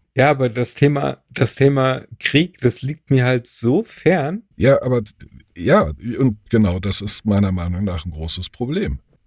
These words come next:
Speaker 2: Weil in, in Deutsch-, also speziell in Deutschland viel zu viele Leute rum, äh, rumlaufen, die glauben, man müsse sich dann nur auf die Straße setzen, die Arme verschränken und sagen, "Nee, das finde ich total doof", und dann geht's weg.
Speaker 1: Mit Bauschaum am Kerl festmachen.
Speaker 2: Äh, Entschuldigung, ja, mit Sekundenkleber am Asphalt festbapsen.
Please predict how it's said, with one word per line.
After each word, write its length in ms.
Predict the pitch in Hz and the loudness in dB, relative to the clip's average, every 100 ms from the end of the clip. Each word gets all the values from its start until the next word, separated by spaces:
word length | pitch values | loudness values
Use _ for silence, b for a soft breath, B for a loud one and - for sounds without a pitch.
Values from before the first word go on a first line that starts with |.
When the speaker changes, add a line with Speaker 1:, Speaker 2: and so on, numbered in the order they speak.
| - | 2
Speaker 2:
Weil 200 | 123 104 104 - - - | 4 2 -6 -16 -12 -4
in, 180 | 113 | -2
in 140 | 107 113 | 0 0
Deutsch-, 320 | 98 107 - | 0 -2 -6
also 160 | - 80 73 - | -6 -8 -8 -10
speziell 480 | - - 78 147 170 | -8 -6 0 4 4
in 120 | 98 | 2
Deutschland 380 | 80 87 117 107 | 0 -4 -4 -2
viel 160 | - 208 | 0 0
zu 140 | - | 0
viele 300 | 98 98 73 | -2 -2 -2
Leute 320 | 73 73 76 87 | -2 -4 -4 -4
rum, 300 | 76 80 76 76 | -4 -6 -6 -8
äh, 220 | 92 87 - | -6 -6 -2
rumlaufen, 580 | 98 92 78 78 90 107 | 0 0 -2 -6 -6 -4
die 100 | 104 | -4
glauben, 460 | 90 78 80 104 104 b b b b _ _ | -2 -2 -2 -4 -6 b b b b _ _
man 280 | 117 123 127 | 4 6 4
müsse 280 | - 143 131 | 0 0 0
sich 140 | 123 - | -4 0
dann 120 | 120 | 2
nur 120 | 117 | 2
auf 100 | 110 | 0
die 100 | 107 | -4
Straße 460 | - 113 135 - 104 | -4 0 0 2 0
setzen, 340 | 101 - 110 | 0 0 2
die 160 | 101 - | 2 2
Arme 260 | 131 160 | 2 2
verschränken 640 | 104 104 - - 87 92 123 | 0 -4 -2 0 0 0 -2
und 100 | 104 | 0
sagen, 260 | 107 101 | 0 0
"Nee, 120 | 107 113 | -2 -2
das 120 | 95 | -4
finde 160 | - 104 | 0 -2
ich 40 | |
total 400 | - 104 - 90 | 0 -4 -2 -2
doof", 260 | 90 107 - | 0 -2 -2
und 80 | 117 | -2
dann 100 | 98 | 0
geht's 320 | 101 - - | 0 -4 0
weg. 80 | 143 | 2
Speaker 1:
Mit 220 | 123 - | 2 2
Bauschaum 560 | 110 147 165 123 117 110 | 4 4 4 2 2 2
am 180 | 104 101 | -4 0
Kerl 220 | 123 120 | 2 2
festmachen. 640 | - 98 - 90 85 - - | 0 -2 -2 -2 -2 -4 -6
Speaker 2:
Äh, 100 | 92 | -2
Entschuldigung, 580 | 90 98 92 76 73 | 0 0 0 -2 0
ja, 240 | 78 71 78 | 0 0 -4
mit 160 | 78 - | -6 -8
Sekundenkleber 840 | - 87 147 98 - - 98 98 92 | -6 0 2 2 0 0 0 0 -2
am 120 | 87 | -6
Asphalt 400 | 87 - 104 98 | -6 -4 -2 -2
festbapsen. 800 | - 78 - 76 67 - 69 | -4 -6 -4 -4 -2 -2 -4